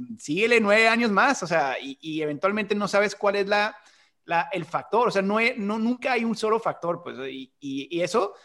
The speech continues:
también, o sea, para todo, porque de repente unos a lo mejor pagan promoción, otros, este, se suman a comunidades para crecer, y, y, y creen que a lo mejor y todos tenemos un secreto de cómo dimos un brinco. No, o sea, es una bola que se va sumando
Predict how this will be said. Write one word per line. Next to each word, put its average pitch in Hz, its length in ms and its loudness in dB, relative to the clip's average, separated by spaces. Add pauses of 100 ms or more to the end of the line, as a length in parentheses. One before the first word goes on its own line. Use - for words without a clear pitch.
(160)
también, 180 300 -4
o 247 60 -4
sea, 208 100 -2
para 165 280 0
todo, 185 300 2
porque 151 180 -6
de 135 60 -4
repente 151 340 -6
unos 185 280 -2
a 165 40 0
lo 147 60 0
mejor 147 340 -4
pagan 160 300 2
promoción, 190 680 -2
otros, 160 340 -8
este, 131 600 -8 (180)
se - 100 -16
suman 156 220 -2
a 165 80 -4
comunidades 165 760 0
para 139 200 -2
crecer, 202 500 -4
y, 190 140 -10
y, 165 320 -12
y 139 40 -20
creen 190 300 -2
que 240 260 -4 (340)
a 165 120 0
lo 165 60 -2
mejor 180 240 -4
y 190 60 -8
todos 220 200 0
tenemos 190 260 -6
un 190 80 -6
secreto 196 400 -2
de 185 120 -4
cómo 170 240 -4
dimos 185 200 -4
un 185 100 -8
brinco. 202 400 -6 (260)
No, 285 340 2
o 277 60 -2
sea, 208 120 2
es 180 120 -2
una 233 160 0
bola 233 520 2
que 180 120 -4
se 170 100 -8
va 160 220 2
sumando 214 680 -2